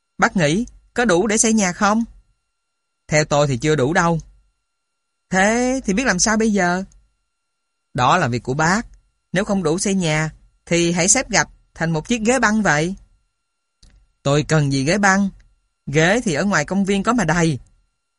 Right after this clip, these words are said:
Còn khi hết chỗ, tôi cũng có thể đứng cơ mà."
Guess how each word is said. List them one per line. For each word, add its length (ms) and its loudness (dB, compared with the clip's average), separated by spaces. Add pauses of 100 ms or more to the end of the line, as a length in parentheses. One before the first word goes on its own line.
(140)
Còn 220 -4
khi 180 0
hết 180 0 (100)
chỗ, 300 0 (520)
tôi 280 2
cũng 180 -4
có 120 -2
thể 140 2
đứng 180 2
cơ 100 0
mà." 300 0